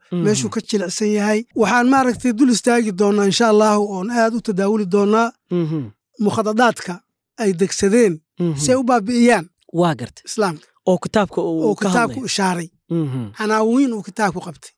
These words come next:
Speaker 1: Waa gartay.
Speaker 2: Canaawiinta waxaa ugu horreeyo, "Takhdiiduhum litadmiir al-Islaam."
Speaker 1: Mhm.
Speaker 2: Yacni, qorshe ay u dejiyeen baabi'inta Islaamka.
Speaker 1: Baabi'inta Islaamka.
Speaker 2: Haa.
Speaker 1: Mhm.
Speaker 2: Takhdiidkaas marka bunuud badan ayaa hoos imaanayso.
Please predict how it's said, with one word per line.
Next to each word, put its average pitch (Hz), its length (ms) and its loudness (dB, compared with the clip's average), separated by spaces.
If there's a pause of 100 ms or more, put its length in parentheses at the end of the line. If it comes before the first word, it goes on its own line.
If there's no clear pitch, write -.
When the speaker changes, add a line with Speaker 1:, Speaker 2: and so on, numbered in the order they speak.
Speaker 1:
Waa 156 280 -2
gartay. - 80 -10
Speaker 2:
Canaawiinta 254 420 2
waxaa 233 280 -2
ugu 254 120 0
horreeyo, 214 480 2 (280)
"Takhdiiduhum 254 1080 -2 (280)
litadmiir 233 500 2
al-Islaam." 202 420 -2 (380)
Speaker 1:
Mhm. 147 320 -6 (500)
Speaker 2:
Yacni, 208 200 -6
qorshe 240 240 -8
ay 311 100 -2
u 294 40 -2
dejiyeen 262 460 -2
baabi'inta 233 380 -4
Islaamka. 196 260 -2
Speaker 1:
Baabi'inta 160 360 -4
Islaamka. 143 360 -10 (360)
Speaker 2:
Haa. 190 280 -4 (180)
Speaker 1:
Mhm. 139 340 -6 (240)
Speaker 2:
Takhdiidkaas 277 600 -2 (500)
marka 262 260 -4
bunuud 254 400 2
badan 269 320 -2 (120)
ayaa 240 220 -4
hoos 226 200 -4
imaanayso. 214 640 -6